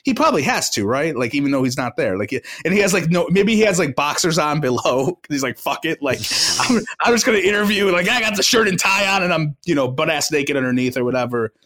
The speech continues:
Speaker 1: Uh, but I digress.
Speaker 2: <laughs> All right, let's leave that there. Follow Joe on Twitter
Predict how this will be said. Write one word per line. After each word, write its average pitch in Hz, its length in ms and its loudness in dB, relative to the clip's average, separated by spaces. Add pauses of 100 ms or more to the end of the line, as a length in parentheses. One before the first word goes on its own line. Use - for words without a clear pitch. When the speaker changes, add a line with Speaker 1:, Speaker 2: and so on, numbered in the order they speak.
(380)
Speaker 1:
Uh, 107 280 0
but 107 160 -2
I 107 100 0
digress. 87 540 -6 (180)
Speaker 2:
<laughs> - 160 -18
All - 960 -12
right, 170 180 0
let's 170 400 -2
leave 139 300 -4
that 123 220 -2
there. 127 120 -2
Follow 196 360 2
Joe 185 260 4
on 185 240 4
Twitter 170 560 2